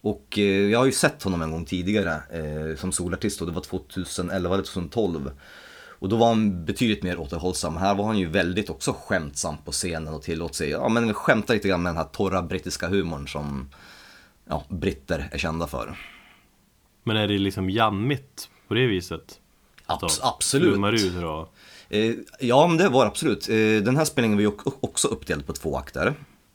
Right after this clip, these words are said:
Speaker 2: Mm.
Speaker 1: Eh, totalt så, eh, och de s-, började halv åtta på pricken, och, och det var färdigt tjugo i elva.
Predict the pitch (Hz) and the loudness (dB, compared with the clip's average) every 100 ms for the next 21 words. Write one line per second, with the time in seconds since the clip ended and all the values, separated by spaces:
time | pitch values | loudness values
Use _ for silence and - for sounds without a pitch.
0 | _ 101 104 117 - _ - 82 85 85 | _ -6 -4 -6 -16 _ -2 0 0 0
1 | 107 139 123 101 - 104 92 90 87 87 | 0 2 2 2 0 2 2 2 2 0
2 | 85 85 80 76 69 - _ 98 - 104 | 0 0 -2 -4 -8 -14 _ -6 -4 -2
3 | 104 - 101 98 120 117 104 107 95 90 | -2 -2 -4 2 4 4 2 2 2 2
4 | 82 - - - - - _ _ - 92 | -2 -4 -6 -2 -2 -2 _ _ -4 -4
5 | - _ - 101 - 76 67 - - 85 | -4 _ -4 -4 -6 -6 -6 -10 -4 -2
6 | 85 92 87 87 92 80 73 - _ - | -2 -2 -4 -2 0 0 -4 -14 _ -20
7 | _ _ _ - - - 98 76 87 - | _ _ _ -10 -6 -2 -2 -2 -6 -6
8 | 80 76 73 71 - 80 76 80 | -8 -6 -6 -8 -6 -6 -4 -6